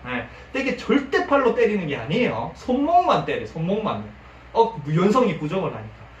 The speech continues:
그냥 팔을 휘둘러서 팔로 치고 팔로 휘두르고 팔로 때린다라는 정확한 의미는 팔을 휘두른다는 거예요.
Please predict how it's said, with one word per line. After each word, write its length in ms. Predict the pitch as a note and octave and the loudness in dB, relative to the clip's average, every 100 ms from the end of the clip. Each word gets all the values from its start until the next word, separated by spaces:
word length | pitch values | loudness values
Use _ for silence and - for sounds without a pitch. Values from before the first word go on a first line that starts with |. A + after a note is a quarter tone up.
| - - | -20 -8
그냥 180 | G#3 F#3 - | -6 -6 -6
팔을 580 | - E4 E4+ E4 G#3 | 4 6 6 4 0
휘둘러서 580 | E3+ G3 G#3 G#3+ G3+ E3 | -2 -4 -2 -2 -2 -4
팔로 600 | - C#4 D4 B3 A#3 A3+ | -2 0 4 6 4 2
치고 640 | - - A#3+ A3+ A3+ A3+ A3 | -6 -8 -4 4 4 4 0
팔로 460 | C4+ B3+ B3 A3 | -4 -2 2 2
휘두르고 500 | G3 F#3 G3+ G3 F#3+ | 2 2 0 0 -4
팔로 400 | - A#3+ B3 G3+ | -4 -2 -2 -2
때린다라는 800 | A#3 A#3+ G#3+ F#3+ D#3+ D#3+ E3 F3 - - - | -2 -2 0 0 0 -2 -4 -6 -10 -18 -20
정확한 600 | - C#3 C#3+ F#3+ - A#3 | -10 -2 2 2 2 0
의미는 440 | D#3+ B2+ C3 F3+ - - - - - | 0 -4 -2 -2 -2 -10 -20 -20 -20
팔을 640 | - - D#4+ D#4+ C4+ B3+ - | -8 2 6 6 4 0 -4
휘두른다는 880 | - - F#3+ G3 C#4 D#4 D#4+ - - | -8 -4 -4 -2 -2 0 0 0 -2
거예요. 140 | - | -6